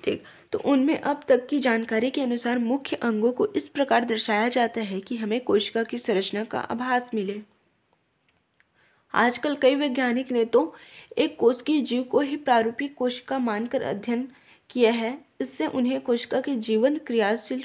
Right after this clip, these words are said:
रूप का भी आभास मिलता है। चाहे हमें अपने शरीर के अंदर की सभी कोशिकाओं का अध्ययन करना हो या किसी अन्य जीव का, किसी न किसी प्रारूपिक चित्र की आवश्यकता होती है।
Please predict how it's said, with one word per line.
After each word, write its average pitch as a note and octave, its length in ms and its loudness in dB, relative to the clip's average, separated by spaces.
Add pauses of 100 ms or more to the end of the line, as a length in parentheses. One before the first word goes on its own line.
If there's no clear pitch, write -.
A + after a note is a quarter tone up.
रूप A3 220 -2
का G#3 120 2
भी A#3+ 180 -2
आभास B3+ 440 -2
मिलता G#3 320 -2
है। G3+ 280 -10 (680)
चाहे A#3 340 0
हमें C4 420 -2 (300)
अपने A#3+ 320 0
शरीर C4+ 380 -2
के - 140 -6
अंदर G#3+ 340 -2
की C4+ 160 -8
सभी A#3 360 -2
कोशिकाओं B3 540 -4
का - 120 -4
अध्ययन A#3 360 -2
करना A3+ 300 2
हो G#3 240 -6 (420)
या B3+ 80 -2
किसी C4+ 280 -4 (100)
अन्य D4 340 2
जीव A#3 240 0
का, A3+ 240 -6 (360)
किसी - 260 -4
न D4+ 100 0
किसी C#4 300 -4
प्रारूपिक B3+ 500 2
चित्र A#3 300 -2
की B3+ 160 -2
आवश्यकता A#3 600 0
होती G3 320 -8
है। F#3 200 -8